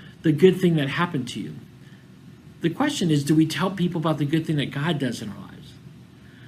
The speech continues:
I think sometimes we're so nervous about talking about God to other people that we don't even share the good things that God does in our lives. And this is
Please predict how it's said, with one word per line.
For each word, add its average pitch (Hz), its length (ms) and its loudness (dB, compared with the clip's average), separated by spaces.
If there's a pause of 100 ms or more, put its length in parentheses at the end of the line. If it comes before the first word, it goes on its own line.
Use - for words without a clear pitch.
(200)
I 262 120 0
think 339 200 0
sometimes 185 480 2
we're 156 180 2
so 180 580 0 (320)
nervous 156 560 2
about 139 320 -2
talking 151 360 -2
about 143 300 0
God 113 440 -6 (400)
to 135 100 -4
other 135 200 -2
people 123 520 -2 (560)
that 151 240 2
we 151 400 6
don't 175 360 4
even 196 140 6
share 175 260 2
the 151 100 4
good 160 240 4
things 156 180 2
that 139 80 0
God 131 280 -2
does 127 280 -2
in 127 180 -10
our 120 80 -10
lives. 113 400 -10 (520)
And 180 360 4
this 262 340 0
is 247 240 -2